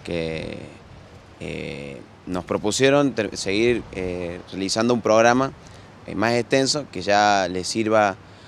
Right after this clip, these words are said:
a la institución para, para a tener una mayor organización en, eh, de la información que ingresaban en los registros. Y aparte, eh, también durante el cursado nosotros tuvimos,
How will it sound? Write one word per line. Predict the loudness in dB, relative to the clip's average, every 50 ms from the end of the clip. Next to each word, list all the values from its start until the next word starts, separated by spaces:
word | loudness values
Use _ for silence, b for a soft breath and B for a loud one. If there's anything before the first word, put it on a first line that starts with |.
| B B -6
a | -4 -2
la |
institución | -2 -2 -4 -4 -2 -2 -2 0 0 0 0 0 -2 -4 -6 -10 -16 -14 -10
para, | -8 -6 -6 -6 -8 -8 -10 -12 -14 -14 -16 -16 -16 -16 B B B B B B B B B -20 -10 -4
para | 0 2 2 4 2 2 0
a | 0 0 0 0 -2
tener | -2 -2 0 0
una | 0 2 0
mayor | 0 0 0 -2 -2
organización | 0 0 -2 -2 -2 -4 -4 -6 -4 -4 -2 -2 -2 -4
en, | -4 -6 -6 -8 -10 -10 -12 -12 -14 -18 -20 -20 -20 -20 -20 -20 -20 -20 -20 -20 -20 -20 -18 -14
eh, | -8
de | -4 -2
la | -2 -2
información | -2 -2 -2 0 0 0 0 0 -2 -2 -2 -4
que | -6 -4 -4 -4 -4 -6 -6 -8
ingresaban | -8 -6 -6 -6 -4 0 2 2 2 2 2 0
en | -2 -4
los | -6 -6
registros. | -8 -10 -10 -10 -10 -6 -6 -6 -8 -8 -12 -18 -20 -20 B B B B B B B B B -20 -10 -6
Y | -4 -2 0 2 2
aparte, | 2 4 6 6 6 6 6 4 4 2 2 2 0 -6 -12 -14 -10
eh, | -8 -8 -8 -6
también | -4 -2 -2 2 2 4 4 4 2
durante | 2 0 0 -2 -2 -6
el | -4
cursado | -2 -2 -2 0 2 4 6 6 8 6 4
nosotros | 2 0 -4 -4 -6 -6 -4
tuvimos, | -2 -2 0 0 0 -2 -2 -4 -8